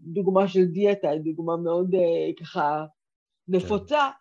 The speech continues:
Speaker 1: אני אוכלת הרבה מעבר למה שהתכוונתי או רציתי לאכול, ואז בסוף היום אני אומרת, "וואו, כמה אכלתי היום."
Speaker 2: כן.
Speaker 1: כי מ-, כאילו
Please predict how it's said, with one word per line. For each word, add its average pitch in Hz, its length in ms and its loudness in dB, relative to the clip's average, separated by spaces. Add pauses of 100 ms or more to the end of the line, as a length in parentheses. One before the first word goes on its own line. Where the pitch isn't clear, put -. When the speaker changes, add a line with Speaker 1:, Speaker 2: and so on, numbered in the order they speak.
(320)
Speaker 1:
אני 202 200 -2
אוכלת 277 560 0
הרבה 220 280 -4
מעבר 208 340 -4
למה 196 280 -4
שהתכוונתי 190 760 -4
או 214 80 0
רציתי 180 340 -6
לאכול, 226 540 -2
ואז 269 280 0
בסוף 247 260 -8
היום 214 220 -6
אני 190 100 -6
אומרת, 185 360 -2
"וואו, 185 580 -2
כמה 180 220 -10
אכלתי 196 340 -4
היום." 190 400 0
Speaker 2:
כן. - 60 -16 (440)
Speaker 1:
כי 214 120 -10
מ-, 220 260 0
כאילו 294 440 6